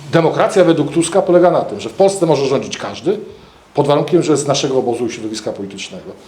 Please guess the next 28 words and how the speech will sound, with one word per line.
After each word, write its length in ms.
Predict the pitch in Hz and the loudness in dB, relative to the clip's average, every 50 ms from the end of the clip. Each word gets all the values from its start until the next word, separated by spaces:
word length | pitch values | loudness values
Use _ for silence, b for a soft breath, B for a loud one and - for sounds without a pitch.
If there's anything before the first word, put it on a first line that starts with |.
| B B B B B | B B B B B
Jak 180 | 135 127 139 | 0 0 2
Polacy 300 | 151 156 175 185 - 175 | 2 2 2 2 0 0
decydują 500 | 160 165 - - 156 139 143 135 127 117 | 0 0 2 2 2 2 4 2 2 2
inaczej, 360 | 113 110 110 104 104 - 185 | 0 -2 -4 -4 -4 -4 0
tak 100 | 185 170 | 2 2
jak 80 | 151 139 | 2 2
zdecydowali 460 | 135 147 143 - 147 139 143 139 139 | -2 -4 -4 -2 0 2 2 2 2
w 40 | 123 | 0
dwa 120 | 127 131 | 0 -2
tysiące 360 | 127 - - 147 123 - - - | -2 -2 -2 -4 -4 -6 -6 -6
piątym 360 | - 123 107 - - 107 104 | -6 -6 -6 -6 -6 -8 -8
roku, 220 | 104 101 - 95 104 - B B B B B | -8 -10 -12 -12 -14 -14 B B B B B
jak 140 | 131 127 120 | 0 0 2
dostał 360 | - 151 147 - - 123 113 | 2 0 0 2 2 2 2
w 80 | - - | 0 0
czapkę 360 | - 143 127 - - - 123 | 0 0 0 0 -2 -2 -2
od, 120 | 117 107 107 | -2 -2 -4
y, 20 | - - - - 139 131 131 131 127 135 135 139 135 - - - | -8 -14 -12 -8 -2 -2 0 0 -2 -4 -8 -10 -12 -14 -6 -2
pana 200 | 135 127 120 113 | 0 0 0 0
prezydenta 420 | - 120 120 123 123 120 - 123 | -2 -4 -6 -6 -8 -4 -2 -2
Lecha 180 | 117 113 - 117 | -2 -2 -6 -8
Kaczyńskiego 680 | 110 110 98 - - 104 - - - 107 110 190 233 233 - B B B B B B B B B B - - - | -12 -12 -12 -12 -12 -12 -12 -10 -10 -6 -4 -4 -6 -6 -8 B B B B B B B B B B -12 -4 0
i, 140 | 175 160 160 - | 0 0 2 4
y, 460 | 185 156 147 143 139 139 143 143 143 151 147 | 6 8 8 8 8 8 6 6 2 -2 0
później, 260 | - 156 143 143 135 | 0 0 2 0 -2
kiedy 220 | 143 151 139 135 131 | -2 0 0 2 2
wygraliśmy 580 | 131 127 139 135 131 123 113 120 120 120 123 | 2 4 4 2 2 2 -2 -4 -2 -2 -2
wybory, 680 | 123 - 120 117 110 135 123 110 120 113 120 156 196 | -4 -4 -4 0 2 2 2 4 2 2 2 2 0